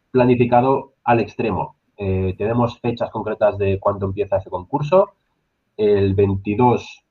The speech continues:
de marzo, apuntad en la agenda, ya empezaríamos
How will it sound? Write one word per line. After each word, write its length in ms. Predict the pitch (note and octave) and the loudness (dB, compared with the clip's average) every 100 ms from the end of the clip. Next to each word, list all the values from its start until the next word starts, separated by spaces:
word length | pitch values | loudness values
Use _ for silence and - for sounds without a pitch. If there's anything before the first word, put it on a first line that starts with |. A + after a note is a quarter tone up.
| _ _ _ | _ _ _
de 320 | G#2+ G2+ G2 | -4 -4 -2
marzo, 600 | G2+ A#2 - - F#2+ - - | 2 2 2 -2 -6 -6 -8
apuntad 560 | F#2 F#2+ F#2 - G#2+ - _ _ _ _ - | -8 -6 -2 2 2 0 _ _ _ _ -8
en 160 | F#2+ | -2
la 80 | G2 | 0
agenda, 520 | F#2+ G#2 G2+ G2 F2+ - _ | -2 -4 -2 0 0 -4 _
ya 120 | A#2+ | -2
empezaríamos 800 | C3+ C#3+ C#3 A2 G2+ F#2 E2 - | 0 0 0 0 0 -2 -6 -12